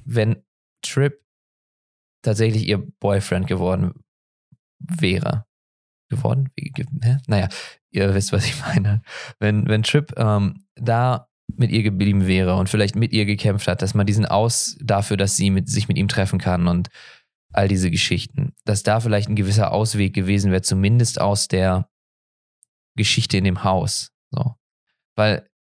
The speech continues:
am Ende, wenn, wenn, wenn Lux da die ganze Zeit mit den, mit den Jungs schläft und im Buch gibt's ein Zitat, wo sie sagt zu einem irgendwie,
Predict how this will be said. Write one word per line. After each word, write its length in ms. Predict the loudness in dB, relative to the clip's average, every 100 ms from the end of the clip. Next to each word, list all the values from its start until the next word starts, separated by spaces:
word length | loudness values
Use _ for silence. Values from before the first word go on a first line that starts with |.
| -4
am 120 | 0
Ende, 300 | 2 4 4
wenn, 320 | 2 2 2
wenn, 260 | 2 2 2
wenn 140 | 4
Lux 300 | 2 2 0
da 220 | 0 0
die 80 | 0
ganze 200 | 0 0
Zeit 120 | 0
mit 160 | 0 0
den, 200 | 2 0 0 0
mit 160 | 0
den 220 | 0 0 0
Jungs 320 | 2 2 2
schläft 380 | 0 0 -2 0
und 80 | 0
im 120 | 2
Buch 200 | 0 0
gibt's 200 | -2 -2
ein 80 | -2
Zitat, 520 | -2 0 0 0 0
wo 60 | -2
sie 200 | 0 0
sagt 340 | 2 0 0
zu 140 | -2 0
einem 420 | 0 2 2 2
irgendwie, 420 | 0 0 0 0